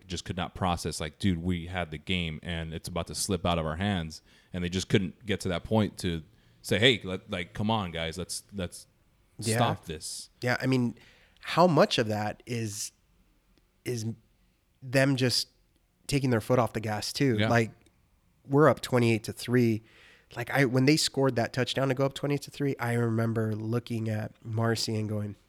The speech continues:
Speaker 2: "This game's over."
Speaker 1: Yeah, that's what the, the general consensus was.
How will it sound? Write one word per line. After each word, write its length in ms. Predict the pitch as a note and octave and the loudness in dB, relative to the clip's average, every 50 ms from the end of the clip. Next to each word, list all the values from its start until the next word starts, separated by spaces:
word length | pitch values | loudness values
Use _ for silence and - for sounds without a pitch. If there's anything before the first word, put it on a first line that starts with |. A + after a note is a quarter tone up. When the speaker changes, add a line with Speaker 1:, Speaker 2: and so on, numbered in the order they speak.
| _ _ _ _ - | _ _ _ _ -8
Speaker 2:
"This 120 | - A#2 - | -6 -6 -6
game's 320 | - A2 A2 G#2+ G#2 - - - | -4 -6 -6 -6 -8 -10 -10 -8
over." 380 | - G#2+ G#2+ G2+ - - - - | -6 -6 -6 -6 -8 -12 -12 -6
Speaker 1:
Yeah, 180 | C3 D#3 F3+ E3 | -6 -4 -4 -4
that's 140 | C3 - - | -4 -4 -2
what 120 | B2 A#2+ G#2 | -2 0 2
the, 200 | G#2 G2+ G2 - | 2 0 0 0
the 160 | F#2+ G#2 G2 | 0 0 0
general 340 | F2+ F2+ G#2+ G#2 G#2+ G#2+ G#2 | 2 2 2 2 4 4 2
consensus 680 | - - G2+ F#2 - A#2 A2 C3+ C#3 - G2 F2 - - | 2 0 -4 -2 -2 -2 -4 -4 -4 -6 -8 -8 -8 -6
was. 380 | F2+ F2 F2 F2+ F2 - - | -4 -4 -4 -4 -8 -10 -18